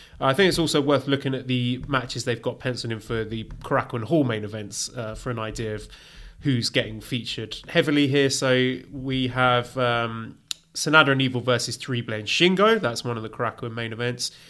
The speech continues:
Another is Finjuice against Dangerous Tekkers. Another is Sanada and Evil versus Dangerous Tekkers. And another is Ugly Tomo versus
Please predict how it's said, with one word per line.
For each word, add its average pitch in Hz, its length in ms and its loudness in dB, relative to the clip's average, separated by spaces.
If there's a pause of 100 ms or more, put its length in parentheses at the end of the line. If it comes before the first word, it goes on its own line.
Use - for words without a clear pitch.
(340)
Another 139 280 4
is 127 500 2
Finjuice 131 720 0
against 117 360 -6
Dangerous 104 340 -6
Tekkers. 156 600 2 (440)
Another 131 220 2
is 127 480 2
Sanada 131 360 2
and 120 140 2
Evil 113 260 -2
versus 110 360 -4
Dangerous 113 340 -6
Tekkers. 135 560 0
And 117 220 -4
another 117 280 -2
is 113 460 -6
Ugly 143 260 6
Tomo 131 400 2
versus 113 720 -6